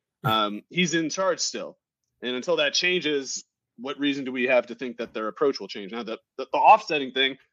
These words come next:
Speaker 2: is, of course, Cooper
Speaker 1: Cooper's
Speaker 2: is gone.
Speaker 1: gone.
Speaker 2: Gallup is hurt. Uh, I also think Gallup's generally a little overrated. Like, I think he's fine. I don't think he's, I don't think he's truly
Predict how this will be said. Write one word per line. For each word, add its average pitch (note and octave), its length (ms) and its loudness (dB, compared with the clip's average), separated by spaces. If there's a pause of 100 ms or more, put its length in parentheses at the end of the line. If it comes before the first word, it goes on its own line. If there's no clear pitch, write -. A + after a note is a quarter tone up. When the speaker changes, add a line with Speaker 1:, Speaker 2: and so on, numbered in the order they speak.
(120)
Speaker 2:
is, B2+ 60 -10
of C#3 120 0
course, C3 280 0 (800)
Cooper F#3+ 140 2
Speaker 1:
Cooper's F3+ 180 4
Speaker 2:
is - 40 -14
gone. A#2+ 340 2
Speaker 1:
gone. E3 100 -18 (360)
Speaker 2:
Gallup F3+ 300 2
is F#3 100 -6
hurt. C3 360 2 (580)
Uh, G#2+ 240 -6
I E3+ 80 0
also G#3+ 160 2
think F3+ 160 0
Gallup's C#3+ 340 -2
generally B2+ 420 -6
a G#2+ 40 -6
little A2 260 -8
overrated. A2 760 -8
Like, B2+ 100 -2
I F#3 40 4
think A#3+ 100 4
he's G3+ 100 2
fine. A2+ 420 2
I G#2+ 60 -8
don't G#2+ 160 -12
think G#2 140 -12
he's, F2+ 200 -14 (720)
I C#3 60 -2
don't C#3+ 80 0
think C3 80 -2
he's A2+ 160 -10
truly A2+ 420 -6